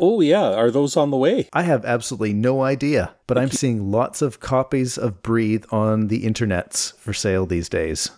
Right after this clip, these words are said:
Speaker 1: Oh,
Speaker 2: Vinyls.
Speaker 1: okay. Yeah, yeah.
Speaker 2: I found some guy in China was selling not the remastered vinyl Breathe, but the old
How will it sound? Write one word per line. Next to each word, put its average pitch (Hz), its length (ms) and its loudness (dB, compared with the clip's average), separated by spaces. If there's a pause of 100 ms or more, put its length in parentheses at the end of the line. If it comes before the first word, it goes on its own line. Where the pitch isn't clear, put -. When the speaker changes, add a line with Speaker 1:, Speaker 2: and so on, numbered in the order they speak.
Speaker 1:
Oh, 190 500 2
Speaker 2:
Vinyls. 85 400 0
Speaker 1:
okay. 113 240 -2
Yeah, 110 560 0
yeah. 104 340 0 (320)
Speaker 2:
I 113 120 0
found 101 520 -2 (220)
some 110 240 -4
guy 104 240 0
in 123 140 -2
China 113 560 -2
was 90 180 -2
selling 98 580 0 (600)
not 123 220 0
the 160 100 -4
remastered 98 840 -2 (300)
vinyl 87 420 -2
Breathe, 85 420 -4
but - 240 -2
the 107 180 -4
old 110 560 -2